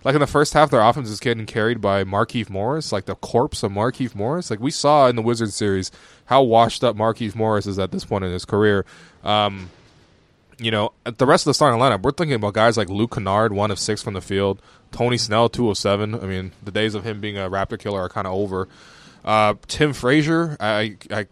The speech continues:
you know, I couldn't believe he's back in the league a little bit. I mean, he sort of, uh, bounced around. Good for him, but, I mean, wow. I mean, three of eight as a starting point guard.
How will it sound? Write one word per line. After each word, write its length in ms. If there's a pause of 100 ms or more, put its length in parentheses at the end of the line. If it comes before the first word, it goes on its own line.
(260)
you 80
know, 80
I 60
couldn't 220
believe 260
he's 160
back 240
in 80
the 80
league 260
a 60
little 180
bit. 240
I 80
mean, 160
he 140
sort 180
of, 140 (120)
uh, 200
bounced 340
around. 300
Good 160
for 100
him, 220
but, 160
I 60
mean, 260 (180)
wow. 380
I 40
mean, 300 (460)
three 160
of 60
eight 200
as 180
a 60
starting 280
point 200
guard. 240